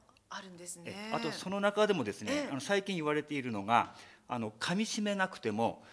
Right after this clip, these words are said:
Speaker 2: 上下の歯を接触させているだけでも、あの、影響が出るということは最近言われておりまして、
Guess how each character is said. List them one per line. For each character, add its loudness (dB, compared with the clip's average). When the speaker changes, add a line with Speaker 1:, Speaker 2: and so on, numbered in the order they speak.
Speaker 2:
上 0
下 0
の 0
歯 -2
を 4
接 -4
触 -6
さ -8
せ -6
て -6
い -2
る -4
だ -2
け -2
で 2
も、 6
あ 0
の、 0
影 0
響 -4
が 0
出 -4
る -16
と -18
い -4
う -2
こ -4
と 2
は 6
最 0
近 -4
言 -6
わ 4
れ 2
て -4
お -2
り -4
ま -6
し -10
て、 4